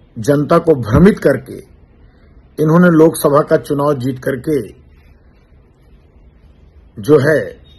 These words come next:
अपने आप को तीस मार खां बन रहे हैं। मैं आपको बताना चाहता हूं कि दो हज़ार सत्ताईस के चुनाव में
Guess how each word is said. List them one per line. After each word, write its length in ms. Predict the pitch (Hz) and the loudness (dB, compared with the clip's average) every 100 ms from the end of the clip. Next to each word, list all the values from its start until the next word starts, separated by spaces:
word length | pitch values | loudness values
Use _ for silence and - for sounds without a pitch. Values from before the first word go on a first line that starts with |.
| _ - - | _ -20 -12
अपने 260 | 120 147 156 | -10 -4 -2
आप 240 | 143 139 | -2 -2
को 80 | 156 | -6
तीस 260 | 131 151 123 | -4 -6 -6
मार 200 | 131 131 | -6 -6
खां 280 | 123 - 143 | -6 -6 -6
बन 120 | 139 | -4
रहे 180 | 120 110 | -4 -4
हैं। 240 | 110 160 | -6 -6
मैं 300 | 175 147 123 | -6 -4 -6
आपको 140 | 117 123 | -8 -8
बताना 380 | 110 110 135 156 | -8 -6 -4 -4
चाहता 380 | 147 107 98 | -4 -8 -10
हूं 160 | 104 101 - _ _ _ - _ _ _ _ _ _ - - - - - - - _ _ - _ _ - | -14 -16 -20 _ _ _ -20 _ _ _ _ _ _ -20 -20 -20 -20 -20 -20 -20 _ _ -20 _ _ -12
कि 80 | |
दो 200 | 117 170 | 0 2
हज़ार 260 | 156 165 160 | 4 2 0
सत्ताईस 500 | - 123 - 156 156 | 0 -6 0 0 0
के 140 | - | -2
चुनाव 340 | 143 139 143 147 | -4 -4 -4 -4
में 300 | 151 175 | -4 -6